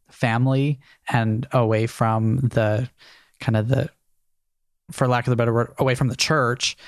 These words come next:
I was able to, to kind of experience and, um, try things that,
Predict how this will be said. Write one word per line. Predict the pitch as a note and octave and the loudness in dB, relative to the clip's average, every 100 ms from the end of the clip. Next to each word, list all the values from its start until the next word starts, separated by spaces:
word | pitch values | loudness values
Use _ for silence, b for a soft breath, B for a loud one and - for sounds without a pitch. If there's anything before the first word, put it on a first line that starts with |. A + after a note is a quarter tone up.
| B B | B B
I | C#3 | 0
was | B2 B2+ | 0 0
able | C#3+ C#3+ C#3 C3 | 0 0 0 0
to, | - C3 A2+ A2+ - - | 0 2 0 -2 -8 -4
to | B2 | -2
kind | - A#2 | 0 0
of | A2+ G#2 - _ - | 0 -2 -12 _ -6
experience | B2+ - - A#2 A#2 A#2 A#2+ - | -4 -2 0 0 0 0 -2 0
and, | C3 A2+ A2 A2 - - - _ _ _ _ _ - C3 | 0 0 0 -2 -4 -10 -16 _ _ _ _ _ -8 -2
um, | A2 G#2+ B2 A2+ _ _ _ _ _ - _ _ | 0 0 -2 -4 _ _ _ _ _ -20 _ _
try | - - A2+ A#2 D3 - _ | -4 0 2 2 0 -4 _
things | - D3 D3+ C3+ | -2 0 0 0
that, | C#3 A2+ - | 0 0 -6